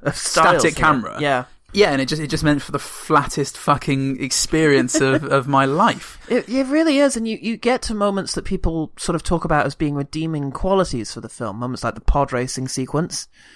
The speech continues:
Speaker 1: for
Speaker 2: Mm-hmm.
Speaker 1: example, um, uh, or the lightsaber fight at the end, and it's just, it's so carefully planned out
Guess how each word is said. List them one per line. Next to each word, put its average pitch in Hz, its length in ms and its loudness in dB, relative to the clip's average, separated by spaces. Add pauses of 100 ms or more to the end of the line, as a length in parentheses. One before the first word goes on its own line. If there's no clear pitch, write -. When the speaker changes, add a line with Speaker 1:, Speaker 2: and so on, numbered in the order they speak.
Speaker 1:
for 143 80 -12
Speaker 2:
Mm-hmm. 147 100 -2
Speaker 1:
example, 123 720 -2
um, 123 540 -4 (640)
uh, 131 320 4
or 139 120 0
the 131 60 -4
lightsaber 135 480 0
fight 123 200 0
at 127 60 -6
the 151 120 -2
end, 202 220 0
and 156 100 -4
it's - 120 -8
just, - 280 -8
it's - 160 -10
so 208 600 0 (400)
carefully 202 680 0
planned 170 480 0
out 147 500 0